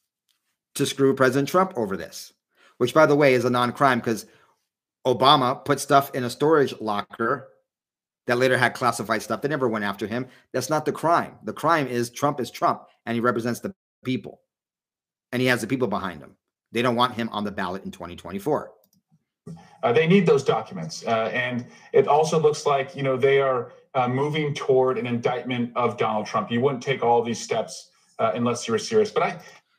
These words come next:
Speaker 1: They are moving toward an indictment of Donald Trump. He wouldn't take all these steps unless you are serious. Remember, he's buddy-buddy with Adam Schiff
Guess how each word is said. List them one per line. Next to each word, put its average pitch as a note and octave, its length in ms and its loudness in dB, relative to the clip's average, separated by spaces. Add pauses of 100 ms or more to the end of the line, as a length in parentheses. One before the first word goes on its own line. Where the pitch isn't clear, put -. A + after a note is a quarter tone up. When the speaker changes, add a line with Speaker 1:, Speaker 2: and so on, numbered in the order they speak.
(720)
Speaker 1:
They C#3 320 6
are B2+ 440 4
moving F3+ 400 8
toward D#3 260 2
an C3 80 0
indictment C#3 400 0
of C3 140 0
Donald C3 320 2
Trump. G2+ 380 -6 (680)
He B2 160 -4
wouldn't D3 320 2
take D3 220 0
all C3+ 100 2
these B2+ 160 -2
steps G#2+ 400 -6
unless G#2+ 500 -8 (360)
you G2 160 -6
are F#2 100 -8
serious. D#2 600 -14 (240)
Remember, B2+ 580 0 (720)
he's G#2 260 -6
buddy-buddy A#2 600 0
with G2+ 460 -8 (560)
Adam G#2 220 -4
Schiff E3 520 -2